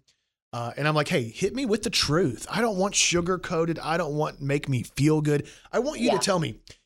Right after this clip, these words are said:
Speaker 1: is me coming into this building in a wing, basically all to myself, is that, um, you know, something that's dangerous? He said, "No, that's fine. As long as it's all wiped down and you're by yourself and nobody else uses the room and the entrance isn't," and blah, blah, blah.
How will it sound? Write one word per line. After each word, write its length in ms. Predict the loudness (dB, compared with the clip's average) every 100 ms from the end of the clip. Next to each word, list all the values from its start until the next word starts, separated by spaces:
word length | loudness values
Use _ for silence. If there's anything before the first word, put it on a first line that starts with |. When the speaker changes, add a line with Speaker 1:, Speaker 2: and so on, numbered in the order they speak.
| _
Speaker 1:
is 200 | 2 4
me 240 | 4 2 2
coming 340 | 0 2 2
into 280 | 2 2 2
this 200 | 2 2
building 540 | 2 2 2 0 -2 -2
in 140 | 0
a 60 | 0
wing, 320 | 2 0 4
basically 420 | 4 2 2 2
all 160 | 4 4
to 80 | 4
myself, 320 | 0 2 0 2
is 220 | 2 4
that, 320 | 4 2 -2 _ _ _ _
um, 600 | 0 2 2 2 0 -2 -2
you 80 | 0
know, 120 | 2
something 280 | 0 0 -2
that's 140 | 0
dangerous? 360 | 0 -2 -4 -2
He 60 |
said, 160 | 0 0
"No, 100 | -2
that's 180 | -2 -2
fine. 280 | -4 -10 -16 _ _ _ -4
As 140 | 0
long 140 | 2 2
as 80 |
it's 120 | 0 0
all 120 | 2
wiped 220 | 2 2
down 400 | 2 4 4 2
and 80 | -2
you're 80 | -4
by 120 | -4
yourself 440 | 0 2 4 2
and 60 | 0
nobody 220 | -4 -2
else 160 | -2 -2
uses 260 | -2 -2
the 60 | 0
room 300 | 2 4 2
and 160 | -4 -8
the 120 | -4
entrance 260 | -4 -2 -2
isn't," 260 | -2 -4 -10 -20 _
and 120 | -2 0
blah, 140 | -2
blah, 80 | -2
blah. 260 | -4 -4